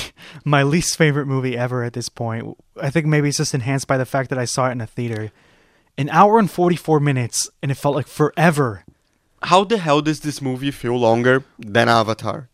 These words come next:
Speaker 2: <laughs> It's half as long.
Speaker 1: Yeah. I would watch Avatar five times before I watched the first ten minutes of Morbius again.
Speaker 2: <laughs> Yes, please.
Speaker 1: Man, I mean,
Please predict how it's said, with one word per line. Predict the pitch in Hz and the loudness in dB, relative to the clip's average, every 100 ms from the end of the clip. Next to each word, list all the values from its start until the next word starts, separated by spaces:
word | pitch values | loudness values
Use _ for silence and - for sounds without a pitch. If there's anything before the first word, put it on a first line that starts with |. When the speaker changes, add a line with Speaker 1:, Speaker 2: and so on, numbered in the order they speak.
| _ _ | _ _
Speaker 2:
<laughs> | _ - 165 | _ -14 -6
It's | 190 156 - - | -6 -6 -10 -12
half | 175 208 190 208 - | -2 4 4 2 -2
as | 151 135 | -4 0
long. | 131 123 113 | 4 4 4
Speaker 1:
Yeah. | 151 190 180 135 107 - - - - - - - | 4 6 6 4 -4 -12 -16 -18 -18 -20 -10 2
I | 180 | 4
would | 202 | 6
watch | 226 202 | 6 6
Avatar | 190 190 190 160 | 4 4 4 2
five | - 175 175 160 | 4 4 6 4
times | 165 160 170 160 | 0 0 -2 -4
before | 156 165 | 2 4
I | |
watched | 147 147 - | 4 2 0
the | 143 | -6
first | 160 165 - | 0 0 0
ten | 180 151 | 0 0
minutes | 147 156 147 | 0 0 -2
of | 135 | -2
Morbius | 139 135 127 120 | 0 0 0 -4
again. | 123 120 113 107 | -4 -4 -4 -2
Speaker 2:
<laughs> | |
Yes, | 123 127 127 - - - _ _ | 2 2 2 -4 -20 -20 _ _
please. | 123 117 127 - - - - 180 | -12 -10 -10 -14 -20 -20 -18 -12
Speaker 1:
Man, | 175 139 143 131 123 - _ - | -8 -4 -2 -2 -4 -10 _ -6
I | 160 | 0
mean, | 165 151 | 2 2